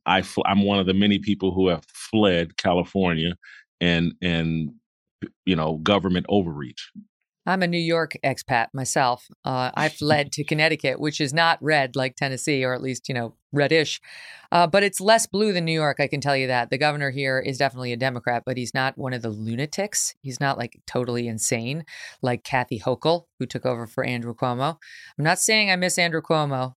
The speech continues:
Speaker 2: Don't misunderstand, but, um, this new person is an, is a lunatic. I mean, I'm, my problem with her is actually she's just not very smart. She's not a smart person, uh, and we're stuck with her for at least the time being in New York. Okay,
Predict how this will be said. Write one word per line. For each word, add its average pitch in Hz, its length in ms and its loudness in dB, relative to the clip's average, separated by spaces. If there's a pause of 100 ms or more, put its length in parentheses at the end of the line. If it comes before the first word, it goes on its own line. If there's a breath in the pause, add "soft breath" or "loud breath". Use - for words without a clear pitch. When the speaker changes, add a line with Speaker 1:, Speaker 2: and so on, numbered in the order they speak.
(140)
Speaker 2:
Don't 160 220 2
misunderstand, 147 920 -2
but, 135 320 2 (480 loud breath)
um, 135 380 2
this 165 280 0
new 160 160 2
person 139 360 0
is 123 200 -4
an, 123 260 -4
is 127 160 -2
a 120 80 0
lunatic. 131 520 -2 (100)
I 147 40 -2
mean, 151 200 2
I'm, 180 240 2
my 208 120 4
problem 220 360 2
with 170 100 -6 (140)
her 156 160 2
is 143 100 0
actually 131 240 -2
she's 131 180 -8
just - 160 -6
not 117 160 -2
very 113 300 -6 (100)
smart. - 360 -6 (160)
She's - 240 -10
not 120 140 -4
a 117 40 -10
smart - 340 -4
person, 131 360 -4 (540 loud breath)
uh, 139 260 2
and 131 340 -2
we're 139 140 0
stuck - 280 0
with 123 120 -2
her 117 240 -2
for 123 200 -2
at 123 60 -2
least 123 220 -6
the 123 60 -4
time 117 260 -2
being 113 320 -2
in 113 240 -6
New 113 80 -4
York. 113 360 -4
Okay, 156 260 2